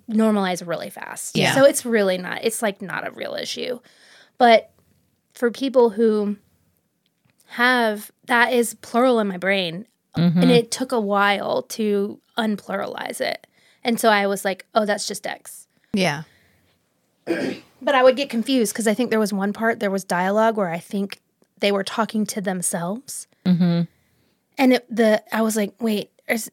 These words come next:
Speaker 1: is there someone else there?"
Speaker 2: Mm-hmm.
Speaker 1: So, I mean, there was a little bit of that. And a lot of, and I went and read through the Goodreads, and so many people were like, "Let's fuck this book, the, the pronouns." And I was just like, "That's not how I feel about it."
Speaker 3: No.
Speaker 1: I just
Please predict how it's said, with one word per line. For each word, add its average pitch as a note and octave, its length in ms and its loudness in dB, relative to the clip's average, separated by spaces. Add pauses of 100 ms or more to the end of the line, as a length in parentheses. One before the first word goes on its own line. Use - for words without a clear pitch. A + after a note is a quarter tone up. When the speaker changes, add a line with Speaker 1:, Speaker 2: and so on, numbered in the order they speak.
(200)
Speaker 1:
is A3 160 -6
there G#3+ 100 -6
someone C4 320 -2
else B3+ 200 0
there?" A3+ 400 -8
Speaker 2:
Mm-hmm. G3 500 4 (920)
Speaker 1:
So, B3+ 460 4
I C#4 80 2
mean, D#4 160 4
there E4+ 120 4
was F4 120 2
a D#4 60 4
little C#4 240 0
bit G#3 120 0
of F3+ 80 2
that. F3 280 4
And D4 200 0
a B3+ 80 0
lot B3+ 300 0
of, D4+ 140 2
and B3 120 0
I B3 80 2
went B3+ 220 0
and A#3+ 100 -2
read G#3+ 320 -2
through G3 280 -2
the F#3+ 80 -6
Goodreads, F#3 520 -4
and - 160 -14
so A3 380 0
many F#3+ 220 -2
people F#3 340 -6
were G2+ 140 -4
like, B2+ 280 -2
"Let's C4+ 360 2
fuck B3+ 460 0
this A3+ 280 0
book, A#3+ 720 6
the, C#4 320 4 (460)
the A3 100 -6
pronouns." A3+ 1040 6
And A#3 160 0
I A#3 60 2
was A3+ 120 -2
just A#3+ 160 -6
like, G#3+ 200 -4
"That's C4+ 240 0
not - 160 -2
how - 160 -10
I - 160 0
feel - 180 -10
about - 220 -8
it." - 240 -8
Speaker 3:
No. F3+ 440 -2
Speaker 1:
I A#3 120 2
just A3+ 500 0